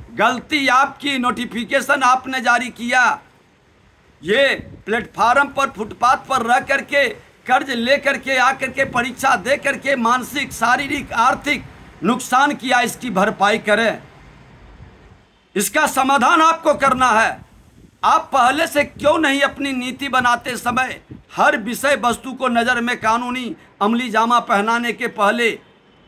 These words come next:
उसको पूरी तरह से आप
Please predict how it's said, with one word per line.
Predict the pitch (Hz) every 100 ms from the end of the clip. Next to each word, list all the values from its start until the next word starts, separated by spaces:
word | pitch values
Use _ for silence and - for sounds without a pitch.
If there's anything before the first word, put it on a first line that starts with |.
| -
उसको | 214 220 285 - - - - _ -
पूरी | 254 277 339
तरह | 320 262 262
से | - 277 196 - - - - - - - - - - - -
आप | 254 311